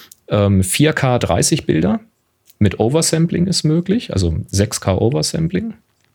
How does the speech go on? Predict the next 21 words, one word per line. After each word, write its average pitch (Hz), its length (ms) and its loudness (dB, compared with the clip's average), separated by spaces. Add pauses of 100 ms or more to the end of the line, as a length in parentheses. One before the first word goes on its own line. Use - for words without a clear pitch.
(540)
und 139 180 2
vier 120 240 0
K 92 240 0
sechzig - 580 -2
ohne 120 280 2
Oversampling. 139 800 0 (300)
Da 90 80 0
gibt's 90 200 0
dann 98 120 2
wieder 95 140 4
so 92 120 2
kleine 92 320 2
Unterschiede. 104 1000 2
Ähm, 92 460 2
die 90 160 -2
R 92 160 -2
zehn 101 440 0
kann 95 200 0
das 95 160 0
dann 95 220 2
nur, - 280 0